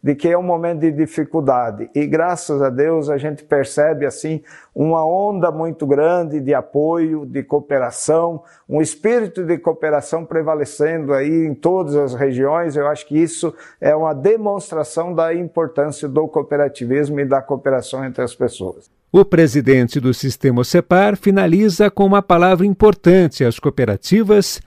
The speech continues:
Speaker 2: e à população.
Speaker 1: O momento é de serenidade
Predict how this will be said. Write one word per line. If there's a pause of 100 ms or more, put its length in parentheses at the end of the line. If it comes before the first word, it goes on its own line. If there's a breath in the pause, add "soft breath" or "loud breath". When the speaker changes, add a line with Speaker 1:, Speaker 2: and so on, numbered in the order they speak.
(140)
Speaker 2:
e
à
população. (440)
Speaker 1:
O
momento
é
de
serenidade